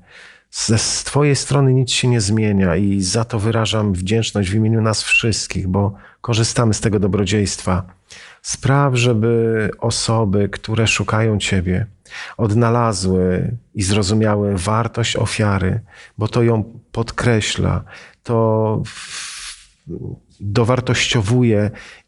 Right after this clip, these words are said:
i nadaje znaczenia temu, co, Panie Jezu, dla nas, dla nas uczyniłeś. Dziękuję, że z tego daru możemy korzystać każdego dnia. I spraw, żeby poprzez nasze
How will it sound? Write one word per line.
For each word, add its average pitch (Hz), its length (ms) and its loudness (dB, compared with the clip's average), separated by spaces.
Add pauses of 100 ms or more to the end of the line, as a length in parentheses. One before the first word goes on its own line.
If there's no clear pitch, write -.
i 113 300 4
nadaje 120 520 4
znaczenia 110 800 2
temu, 120 420 0
co, 110 140 -4
Panie 113 280 0
Jezu, 113 240 0
dla 110 160 0
nas, 113 280 -2
dla 113 200 2
nas 113 200 0
uczyniłeś. 107 800 0 (360)
Dziękuję, 131 400 2
że 120 120 2
z - 100 -4
tego 117 200 2
daru 120 260 2
możemy 117 320 2
korzystać 110 500 -2
każdego 104 400 -2
dnia. 92 420 0 (580)
I 110 60 -6
spraw, 127 440 0
żeby 107 300 2
poprzez 98 380 -2
nasze 120 600 0